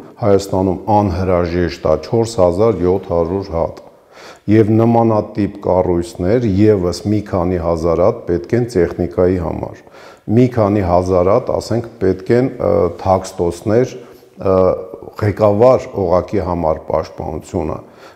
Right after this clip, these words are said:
և, ը, դրանից, ը, ոչ պակաս քանակ պետք են բնակիչներին, ը, թաքստոցներում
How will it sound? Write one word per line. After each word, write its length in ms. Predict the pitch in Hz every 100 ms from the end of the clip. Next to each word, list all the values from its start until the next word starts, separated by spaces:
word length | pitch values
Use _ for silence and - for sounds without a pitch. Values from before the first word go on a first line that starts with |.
| -
և, 200 | 104 117
ը, 360 | - - 98 95 92 87
դրանից, 500 | 92 110 117 113 - -
ը, 180 | 98 95 90 87
ոչ 240 | 90 107 - -
պակաս 540 | 95 92 92 92 87 -
քանակ 480 | - 90 104 135 135 -
պետք 340 | 95 92 131
են 160 | 131 139 - 95 92
բնակիչներին, 1300 | 104 107 101 101 - - 87 - 90 90 87 123 160
ը, 560 | - - - - 92 90 87 85
թաքստոցներում 840 | - 95 95 - 95 - 95 90